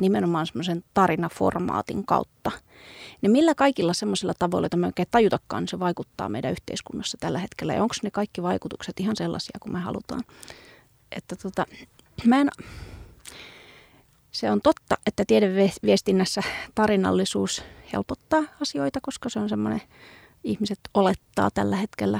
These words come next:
tai odottaa tällä hetkellä tietynlaista tarinallisuutta ja niellään helposti. Mut olisikohan sillä, että kaikki tungetaan siihen tarinaformaattiin, niin voisikohan sillä olla kuitenkin jotain kielteisiäkin vaikutuksia?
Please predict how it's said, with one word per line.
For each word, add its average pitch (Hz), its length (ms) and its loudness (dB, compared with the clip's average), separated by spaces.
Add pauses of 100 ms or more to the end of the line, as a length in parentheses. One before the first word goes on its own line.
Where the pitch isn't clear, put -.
(120)
tai - 120 0
odottaa - 520 2
tällä 175 220 0
hetkellä 190 320 -4
tietynlaista 202 480 -6
tarinallisuutta 190 840 -6 (880)
ja 214 60 0
niellään 196 440 0
helposti. 196 500 -2 (600)
Mut - 120 -4
olisikohan 214 460 0
sillä, 208 420 0
että - 160 -4
kaikki - 420 0
tungetaan 190 500 0
siihen 208 180 0
tarinaformaattiin, 202 800 -2
niin 185 80 -2
voisikohan 202 300 -6
sillä 196 160 -4
olla 202 140 -6
kuitenkin 214 320 -6
jotain 196 240 -4
kielteisiäkin 208 540 -4
vaikutuksia? 226 580 -10